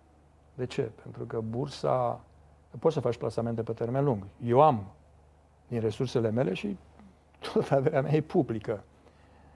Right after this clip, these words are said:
Uh, eu am plasamente făcute în utilități publice, pe care eu le consider investiții foarte serioase. Uh, eu am în Transelect-, în Transelectrica, în Electrica, în Romgaz, Transgaz, utilități publice românești,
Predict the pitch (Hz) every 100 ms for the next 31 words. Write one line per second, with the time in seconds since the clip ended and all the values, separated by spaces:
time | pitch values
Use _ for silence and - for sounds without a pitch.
0 | - - - 123 113 110 110 110 143 156
1 | 120 113 - 110 143 147 113 147 82 160
2 | 147 160 156 170 - 127 - - - -
3 | _ - _ - 120 127 135 127 127 107
4 | 127 139 135 120 113 - 120 - - 123
5 | 107 110 120 117 104 101 110 135 - -
6 | - - - _ _ _ _ _ _ -
7 | - 165 123 - - 113 104 120 117 107
8 | 104 120 143 - 113 113 107 101 123 127
9 | 117 110 110 113 117 - 120 - 113 -
10 | - _ _ _ _ - - - 120 113
11 | 113 113 127 - - - 110 - - 117
12 | - 143 - 123 147 - - 120 113 127
13 | 113 113 131 -